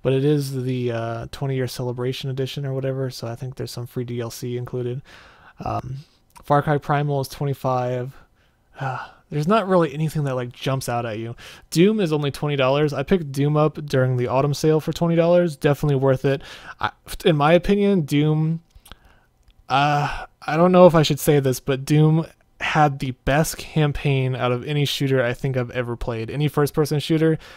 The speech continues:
Man, Doom was amazing. Holy crap, Final Fantasy ten is on a top seller list? I cannot believe that. I, I didn't think people would buy that <laughs> game. Uh, Final Fantasy ten, of course, is my favorite.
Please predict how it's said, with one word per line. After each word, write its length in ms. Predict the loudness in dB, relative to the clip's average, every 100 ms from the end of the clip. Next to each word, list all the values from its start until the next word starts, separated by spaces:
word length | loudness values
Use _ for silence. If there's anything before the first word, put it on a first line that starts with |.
| -20 -20 -12
Man, 340 | -2 0 0 -2
Doom 340 | 4 6 6
was 280 | 4 2 0
amazing. 760 | -2 -4 -4 -2 -4 -8 -14 -14 -12 2
Holy 200 | 4 6
crap, 320 | 6 6 6
Final 180 | 4 4
Fantasy 300 | 4 4 0
ten 540 | -2 0 2 0 -4 -10 0
is 140 | 2
on 100 | 4
a 60 | 2
top 280 | 2 2 2
seller 360 | 0 0 2
list? 340 | 2 2 0 -4
I 40 | -4
cannot 300 | 2 4 4
believe 300 | 4 4 4
that. 340 | 0 -4 -8 -20 -20 -20 _
I, 200 | 0 0
I 160 | 0 2
didn't 280 | 2 0 -4
think 260 | -6 -4
people 260 | -4 -2 0
would 160 | -2 -4 _
buy 260 | -6 0 0
that 180 | 0 -4
<laughs> 0 |
game. 320 | -4 0 4 4 2 -12 -8 0
Uh, 280 | 2 2 -2 -12 -8
Final 200 | 6 8
Fantasy 240 | 8 6 6
ten, 180 | 4
of 100 | 4
course, 280 | 6 6 6
is 100 | 2
my 180 | 2 -2
favorite. 460 | 0 -2 0 -2